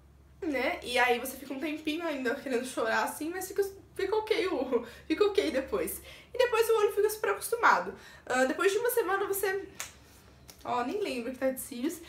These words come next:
a não ser na hora que você vai ter alguns cuidados. Então sim, você precisa ter alguns cuidados, não pode tacando make aí. Então se você tá pensando em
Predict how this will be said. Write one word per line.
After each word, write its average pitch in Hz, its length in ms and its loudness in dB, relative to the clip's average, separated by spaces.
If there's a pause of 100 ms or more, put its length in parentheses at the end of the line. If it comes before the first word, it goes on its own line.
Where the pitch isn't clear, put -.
(240)
a - 60 -2
não 359 80 -2
ser 359 140 -2
na 302 120 2
hora 302 120 0
que 320 120 -6
você 320 80 -6
vai 294 120 -2
ter 311 100 -2
alguns 285 260 -4
cuidados. 233 600 -2 (240)
Então 320 260 -2
sim, 370 380 -2
você 415 200 0
precisa 330 300 -8
ter 370 120 0
alguns 330 280 -2
cuidados, 262 540 2
não 262 120 -2
pode 269 220 0
tacando 311 400 -2
make 277 400 -2
aí. 247 200 -2
Então 247 200 -2
se 254 60 -8
você - 160 -8
tá 302 80 -6
pensando 302 400 -4
em 269 60 -10